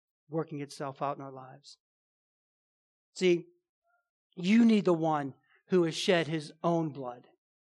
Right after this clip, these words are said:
Doesn't shed blood, he shed his own blood. He took the misery and the pain and the punishment for sin so as to bring peace and reconciliation between you, the sinner,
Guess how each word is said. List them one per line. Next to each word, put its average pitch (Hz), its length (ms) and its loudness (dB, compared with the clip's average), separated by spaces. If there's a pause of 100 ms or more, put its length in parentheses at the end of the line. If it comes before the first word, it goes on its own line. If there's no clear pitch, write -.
(520)
Doesn't 208 240 4
shed 277 400 8
blood, 208 400 8 (100)
he 226 140 0
shed 220 260 4
his 208 140 4
own 202 300 4
blood. 160 320 2
He 240 160 2
took 269 240 2
the 247 80 4
misery 247 640 4 (280)
and 254 320 6
the 254 60 6
pain 233 560 2
and 220 260 2
the 254 80 4
punishment 226 720 0
for 214 120 -4
sin 180 500 0 (640)
so 202 380 6
as 214 240 8
to 226 100 0
bring 185 440 0
peace - 800 -4 (380)
and 147 160 -6
reconciliation 190 1000 0 (240)
between 160 440 -4
you, 190 220 0
the 214 120 0
sinner, 170 500 -4